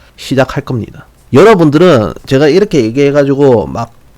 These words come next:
오만 사천삼백 원 깨졌는데 막 존버하고 이러면 안 돼요. 대응해야 되는데요. 제 솔직한 심정으로 얘기를 하면은 깨지더라도 다시 올라와요. 이 자리는.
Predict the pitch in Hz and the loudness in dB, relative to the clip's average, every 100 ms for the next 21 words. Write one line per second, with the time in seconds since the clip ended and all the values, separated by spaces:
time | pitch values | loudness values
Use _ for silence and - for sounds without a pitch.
0 | - 117 147 147 147 - 147 143 135 131 | -6 -2 -2 -2 -2 2 2 2 0 -2
1 | - 175 160 127 107 101 135 151 151 110 | -2 -2 -2 -2 -4 -4 -4 0 0 0
2 | 120 120 104 101 110 101 - _ _ 127 | 0 -2 -4 -4 -4 -4 -14 _ _ 0
3 | 127 143 214 160 107 104 104 120 107 98 | 2 2 2 2 0 0 0 0 0 -6
4 | - _ - 131 - 139 202 185 - 180 | -16 _ -4 -2 -2 -4 0 0 2 2
5 | 196 165 104 202 131 123 135 135 107 104 | 2 2 2 0 -2 -2 -2 -2 -4 -4
6 | 165 226 262 202 147 123 160 165 - 120 | -2 0 0 2 2 2 0 -2 -2 -2
7 | - - 110 98 - - 104 107 101 - | 0 -2 -2 -4 -8 -10 -6 -4 -4 -10